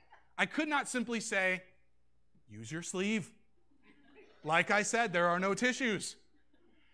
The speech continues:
I had to get out of the fire lane, in which I wasn't supposed to be in anyway, get into a parking spot, get out, and figure out some way to clean up this child. She was very gracious and kind and patient through the whole process. But it was amazing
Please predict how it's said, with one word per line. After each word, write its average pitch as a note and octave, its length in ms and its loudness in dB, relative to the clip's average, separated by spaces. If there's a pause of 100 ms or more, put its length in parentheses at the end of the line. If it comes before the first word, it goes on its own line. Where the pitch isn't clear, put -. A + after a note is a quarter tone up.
(160)
I G#3 140 -4
had G3+ 340 0
to F3+ 100 -8
get D3 200 -6
out D3+ 200 -4
of A3+ 80 -4
the A#3 60 -6
fire F#3+ 340 0
lane, C#3 240 -6
in D3 100 -6
which C#3 160 -8
I B2+ 60 -6
wasn't B2 260 -8
supposed - 340 -12
to - 40 -18
be A#2+ 100 -12
in A#2+ 100 -14
anyway, A2+ 240 -18 (760)
get F3+ 160 0
into B3 280 0
a A#3 60 -2
parking G#3 340 -4
spot, B2+ 480 -8 (360)
get G3 280 -2
out, D3 520 -2 (540)
and D3+ 180 -6
figure F#3 280 -2
out E3 120 -2
some D#3 200 -8
way D3+ 140 -4
to C#3+ 80 -10
clean C3+ 260 -8
up B2 140 -10
this - 160 -14
child. G#2 180 -16 (680)
She - 120 -20
was C3+ 80 -14
very C3 220 -6
gracious A2+ 460 -12
and A2+ 80 -14
kind A#2 260 -12
and A2+ 100 -10
patient G#2+ 380 -14
through A2 120 -16
the G2+ 60 -16
whole A2 120 -16
process. - 420 -14 (260)
But F#3 120 -2
it G#3+ 100 -4
was G3+ 140 2
amazing G3+ 640 -2